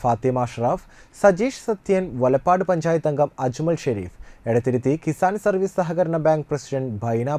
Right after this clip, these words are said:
പ്രദീപ്, ക്രിസ്തുരാജ ദേവാലയം ട്രസ്റ്റിമാരായ ടോണി താടിക്കാരൻ,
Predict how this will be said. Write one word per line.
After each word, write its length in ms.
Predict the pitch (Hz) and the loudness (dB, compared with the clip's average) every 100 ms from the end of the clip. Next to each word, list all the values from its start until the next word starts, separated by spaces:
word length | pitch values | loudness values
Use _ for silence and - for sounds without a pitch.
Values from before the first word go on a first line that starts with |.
| 147 | -2
പ്രദീപ്, 300 | 127 147 202 - - _ | 0 0 -2 -8 -20 _
ക്രിസ്തുരാജ 480 | - 127 156 143 139 147 143 | -6 -2 2 4 4 2 2
ദേവാലയം 440 | 143 139 139 139 127 | 4 2 2 0 -2
ട്രസ്റ്റിമാരായ 720 | 131 - 139 131 127 120 117 117 | -8 -6 -2 0 2 2 0 -2
ടോണി 260 | 117 110 123 127 | 0 0 0 0
താടിക്കാരൻ, 560 | 131 127 135 123 135 | 0 0 0 -2 -2